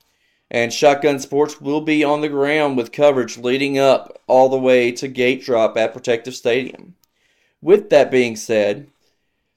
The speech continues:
the Riders were in Arlington this past weekend at A T and T Stadium, starting with a scary crash by the points leader, Austin Fortner,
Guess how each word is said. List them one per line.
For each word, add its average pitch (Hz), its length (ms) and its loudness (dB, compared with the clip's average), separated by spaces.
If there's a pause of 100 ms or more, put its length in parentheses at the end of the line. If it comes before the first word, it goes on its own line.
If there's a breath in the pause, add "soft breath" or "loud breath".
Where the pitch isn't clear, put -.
the 131 100 -6
Riders 160 500 2
were 160 200 -2
in 151 80 -6
Arlington 165 600 0
this 113 140 -8
past 113 380 0
weekend 110 720 -8
at 147 280 0
A 151 120 2
T 160 160 -6
and 151 80 -6
T 160 140 -6
Stadium, 160 600 -4 (1200)
starting 175 680 4
with 151 160 2
a 147 140 4
scary 185 500 -4
crash 175 760 0 (380)
by 139 160 4
the 127 100 0
points 170 440 -6
leader, 123 280 -2
Austin 185 480 0
Fortner, 135 680 -4